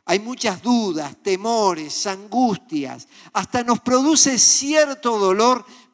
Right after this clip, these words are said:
pensar en las cosas que nos profetizan, que nos dicen aquellos que estudian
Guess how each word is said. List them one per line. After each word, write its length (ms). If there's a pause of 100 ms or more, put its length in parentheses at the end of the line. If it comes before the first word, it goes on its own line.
(100)
pensar 680 (220)
en 240
las 180
cosas 400
que 160
nos 160
profetizan, 1120 (280)
que 180
nos 240
dicen 580 (200)
aquellos 560
que 160
estudian 680